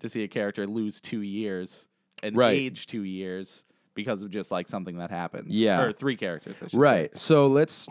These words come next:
Speaker 2: starting now, we'll go spoilers 'cause I don't really
Speaker 1: Mm-hmm.
Speaker 2: have anything left to say that's not spoiler.
Speaker 1: Okay.
Speaker 2: Um,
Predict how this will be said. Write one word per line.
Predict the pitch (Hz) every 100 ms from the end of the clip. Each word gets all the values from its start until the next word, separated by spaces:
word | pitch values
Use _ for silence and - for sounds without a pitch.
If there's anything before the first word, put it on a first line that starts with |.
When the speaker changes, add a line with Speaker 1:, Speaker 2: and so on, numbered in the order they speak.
| 117
Speaker 2:
starting | - - 147 151
now, | 131 127 123 123 117 -
we'll | - 107
go | 104 110
spoilers | - 104 104 107
'cause | - 107
I | 107
don't | 107
really | 107
Speaker 1:
Mm-hmm. | 101
Speaker 2:
have | 98
anything | 98 87 95
left | 92 90 -
to |
say | 87 95 92
that's | 85 82 - - -
not | 90 85
spoiler. | - 87 90 92 95
Speaker 1:
Okay. | 156 123 127 127 -
Speaker 2:
Um, | 113 101 92 82